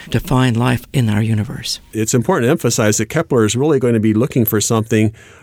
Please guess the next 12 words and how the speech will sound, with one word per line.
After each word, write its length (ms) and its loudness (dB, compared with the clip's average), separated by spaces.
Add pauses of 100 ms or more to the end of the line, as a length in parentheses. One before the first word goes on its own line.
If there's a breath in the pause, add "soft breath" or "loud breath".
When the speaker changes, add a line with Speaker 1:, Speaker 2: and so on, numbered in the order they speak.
Speaker 2:
Earth-like 480 0
planets 360 0
in 60 0
the 60 0
habitable 400 0
zone, 240 0
that 80 -2
really 260 2
cannot 360 -2
be 100 0
done 200 4
by 140 0